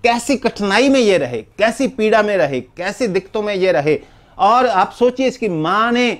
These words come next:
कितनी मेहनत की होगी, इसकी माँ ने कैसे दिन निकाले होंगे, थोड़ी सी मैं कल्पना करता हूँ तो मुझे,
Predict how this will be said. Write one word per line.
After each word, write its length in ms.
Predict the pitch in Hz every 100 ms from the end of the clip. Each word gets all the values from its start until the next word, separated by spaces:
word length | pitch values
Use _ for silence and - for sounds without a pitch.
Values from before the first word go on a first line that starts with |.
| - _
कितनी 320 | 220 214 302
मेहनत 420 | 277 196 285 320 185
की 200 | 220 196
होगी, 280 | 165 139
इसकी 200 | 160 -
माँ 320 | 208 170 175 226
ने 200 | 240 240 240 _ _ _
कैसे 320 | 247 277 269 294
दिन 260 | 214 262
निकाले 340 | 254 202 175 160
होंगे, 400 | 139 131 113 _ _ _ -
थोड़ी 160 | 277 294
सी 100 | 277
मैं 160 | 240
कल्पना 360 | 220 214 233 233
करता 280 | 226 - 214
हूँ 140 | 214
तो 80 | 208
मुझे, 360 | 208 202 196